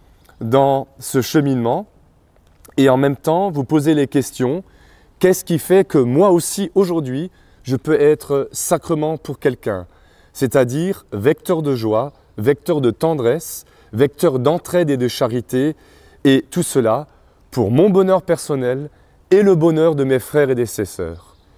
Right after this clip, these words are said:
Merci à vous tous pour votre écoute et que le Seigneur vous bénisse et vous garde dans son amour.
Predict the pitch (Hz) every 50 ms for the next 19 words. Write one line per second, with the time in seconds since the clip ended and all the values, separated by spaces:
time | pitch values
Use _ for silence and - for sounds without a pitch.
0 | _ _ _ _ _ 104 110 147 165 - - - - 175 175 175 175 170 - -
1 | - - 127 120 123 143 139 - - 180 165 - - 151 131 123 131 135 - -
2 | 139 120 - 135 156 175 - - - - - _ _ _ _ _ _ _ _ _
3 | _ - 139 139 135 135 135 127 - _ _ _ _ _ _ _ _ _ _ _
4 | - 147 135 131 127 - - 139 127 135 147 160 147 123 123 120 117 131 127 120
5 | 127 160 165 - - - - - 127 110 113 113 107 135 147 147 151 143 127 120
6 | 151 170 - - - 151 139 131 123 113 101 98 90 87 87 - _ _